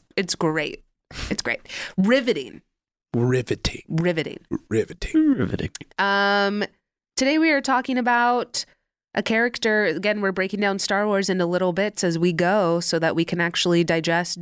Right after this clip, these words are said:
Speaker 1: little digestible
Speaker 2: Yeah,
Speaker 1: bits.
Speaker 2: yeah. Little digestible, tasty bits. So we're not regurgitating things you've read over and over, researched over and over. We're just, uh, talking about some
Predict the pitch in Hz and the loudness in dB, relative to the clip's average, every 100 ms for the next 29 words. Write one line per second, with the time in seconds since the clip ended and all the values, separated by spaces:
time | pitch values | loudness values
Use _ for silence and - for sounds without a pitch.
0 | 165 196 202 185 185 185 180 - 170 165 | -2 0 0 0 0 0 -2 -2 0 0
1 | 147 131 127 127 139 90 - - - - | 0 0 0 0 -4 -8 -12 -14 -10 -4
2 | 143 196 214 - 156 139 143 139 - 143 | 0 2 0 -2 -2 -2 -2 -2 -6 -8
3 | - 131 147 165 135 117 - - - 120 | -4 -4 -4 -4 -4 -4 -2 -2 -2 -2
4 | 120 131 151 - 131 127 127 127 123 123 | 0 0 0 0 0 -2 -2 -2 -2 -2
5 | 127 127 123 117 113 110 113 120 120 - | -6 -4 -4 0 -2 0 0 0 0 -6
6 | - - - 117 127 127 123 123 117 120 | -12 -12 -4 0 2 2 2 2 2 0
7 | 117 - - 127 127 123 123 - 120 120 | -2 -6 -2 0 2 0 -2 -2 -2 0
8 | 120 117 117 120 143 170 165 160 165 160 | 0 2 2 0 0 0 0 0 0 -2
9 | 160 156 160 151 151 160 | -4 -2 0 0 0 0